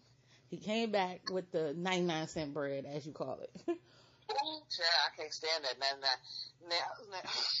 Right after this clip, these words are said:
Speaker 1: He came, he came back with that, and then he came back with something called dressing. It wasn't even mayonnaise. It was dressing.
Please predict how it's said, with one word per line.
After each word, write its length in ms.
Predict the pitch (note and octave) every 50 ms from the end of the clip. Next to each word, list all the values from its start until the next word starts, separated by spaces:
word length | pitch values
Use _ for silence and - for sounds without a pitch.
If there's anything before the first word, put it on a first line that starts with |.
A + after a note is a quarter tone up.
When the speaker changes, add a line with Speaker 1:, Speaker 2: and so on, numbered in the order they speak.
| - - - - - - _ _ - - - - - - - - - -
Speaker 1:
He 140 | - G3+ F#3+
came, 280 | - A3+ G#3+ A3 A3+
he 140 | G#3 G#3+ A3+
came 220 | - A#3+ A3+ A#3
back 180 | A3+ A3+ B3 A#3+
with 100 | B3+ A#3
that, 240 | A3+ G3+ F#3 E3+ - -
and 220 | F#3 F3+ F3 D#3+
then 340 | G#3 A#3 B3+ B3+ A#3 A3+ G#3+ - - - - - -
he 120 | - A3+ G3+
came 300 | - - A3+ A3 A3 G#3
back 280 | F#3 F3+ F3 F#3+ - -
with 320 | F3 F3 F3+ F3 D3+ - - - _ _ _ -
something 340 | - - A3 F#3+ G3 G3+ F3+
called 360 | F3+ G3+ F#3 E3 D3+ B2+ D#3
dressing. 480 | C#3 - D#3 D#3 C#3+ D#3 - - G2 - A2+ B2+ - _ _ _ _ _ _ _ _ _ _ _ _ _ _ _ _ _ _ _ - - - - - - - - -
It 40 | D#3+
wasn't 240 | F#3+ A3 A3+ C#4 D4
even 180 | C#4+ C#4+ D4+
mayonnaise. 560 | D4+ D4 C#4+ A#3+ F#3 D#3+ D#3 F3 - - - - - - _ _ _ _ _ _ _ -
It 60 | G3+
was 160 | G#3+ A3 E3
dressing. 380 | - F#3+ F3+ - - - -